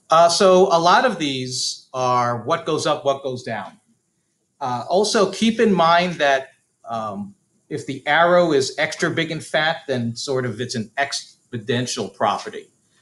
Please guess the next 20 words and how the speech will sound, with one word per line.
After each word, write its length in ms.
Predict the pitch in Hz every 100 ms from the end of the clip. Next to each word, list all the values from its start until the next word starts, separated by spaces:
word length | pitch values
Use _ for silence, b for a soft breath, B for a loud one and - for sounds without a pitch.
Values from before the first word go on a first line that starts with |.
| _ _
So 260 | - 143 127
for 340 | 131 147 139
example, 800 | 123 120 143 147 110 92 95 - _ _ _ 123
um, 480 | 113 110 101 101 - _ _ _ _ -
here 300 | 190 208 135
it, 140 | 110
it's 160 | 131 -
not 240 | 143 123
going 240 | 135 139 135
to 60 | 113
be, 140 | 107
it's 140 | 98
just 220 | - 139 135
that 220 | 110 -
M 180 | 156 156
A, 460 | 156 139 101 151 -
milliamperage, 760 | 123 127 135 110 104 107 104 113
right, 240 | 113 113
directly 480 | 123 120 156 165 170
affects, 760 | 139 - 156 - - - -